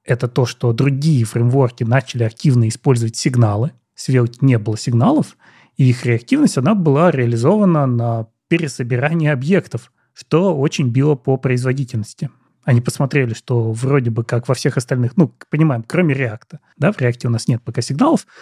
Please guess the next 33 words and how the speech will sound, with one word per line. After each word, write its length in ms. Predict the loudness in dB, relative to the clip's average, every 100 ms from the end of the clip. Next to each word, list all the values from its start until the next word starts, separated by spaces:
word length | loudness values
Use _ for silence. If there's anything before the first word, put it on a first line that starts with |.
| -14
во 80 | -8
всех 220 | -4 -4
остальных 340 | -2 -2 0 -2 -2
есть 300 | 0 0 -2
такая 260 | -4 -4
сущность, 480 | -4 -6 -6 -8 -6
как 160 | -4 -4
сигнал, 380 | -2 0 0
такой 280 | 0 0 0
базовый 480 | 0 0 0 0 -4
примитив, 500 | -2 -2 -2 -2 -8 _ _ _
который 300 | -6 -4 -4
позволяет 580 | -4 -2 0 0 -4 _
довести 380 | -4 -4 -4 -6
вам 200 | -2 -2 -4 _
сигнал 540 | -4 2 2 0 -4 _ _
до 100 | -4
какой-то 360 | -2 0 -2 -2
точки 420 | 0 0 0 -4
у 80 | -2
вас 200 | -2 -4
там 180 | -4 -2
где-то 260 | 0 0
в 40 | 0
версте, 400 | 0 -4 -4 -6
и 240 | -2 0
потом 340 | 0 0 0 0
через 240 | -2 0
этот 240 | 0 -4
сигнал 280 | -4 -2 0
быстро 460 | 2 4 2 0 -8
прокинуть 520 | -6 -8 0 0 2
изменения, 540 | 4 4 6 4 0